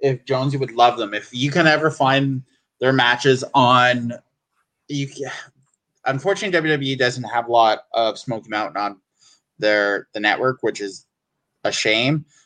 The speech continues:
You can find some of the shows on the internet, on YouTube and stuff. You would absolutely love the Heavenly Bodies. So I'm going the Bodies.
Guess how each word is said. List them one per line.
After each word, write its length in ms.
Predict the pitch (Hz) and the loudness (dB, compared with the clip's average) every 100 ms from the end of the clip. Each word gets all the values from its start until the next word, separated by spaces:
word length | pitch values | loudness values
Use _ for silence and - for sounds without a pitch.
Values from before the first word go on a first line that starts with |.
| _ | _
You 180 | 135 190 | 2 4
can 200 | 226 202 | 4 0
find 360 | 175 135 147 147 | 2 4 4 2
some 220 | 139 139 | 2 4
of 280 | 131 120 - _ - | 4 2 -6 _ -4
the 100 | 117 | -4
shows 560 | - 117 113 117 117 - 110 | 0 2 2 2 -2 -6 -2
on 480 | 110 107 107 104 101 _ _ _ _ _ _ _ _ | 0 2 0 -4 -14 _ _ _ _ _ _ _ _
the 140 | 107 110 | -4 0
internet, 500 | 120 135 147 143 - | 2 6 6 4 2
on 300 | 113 107 104 | 0 0 -2
YouTube 340 | 120 131 143 | -6 -2 0
and 100 | 147 | 0
stuff. 280 | 139 156 160 | 4 4 4
You 160 | 113 127 | 2 2
would 200 | 143 135 - - | 2 -2 -10 0
absolutely 500 | 123 123 127 120 120 | 0 0 -4 -6 -8
love 340 | 113 110 110 - | 0 2 2 -2
the 100 | 107 | -6
Heavenly 340 | 110 - 101 | -6 -8 -8
Bodies. 400 | 98 92 87 87 | -2 -2 -4 -10
So 360 | - 98 90 - | -4 -4 -4 -4
I'm 160 | 113 135 | 0 2
going 180 | 131 117 | 2 2
the 60 | |
Bodies. 600 | 107 101 98 85 - - | 4 4 4 0 -14 -18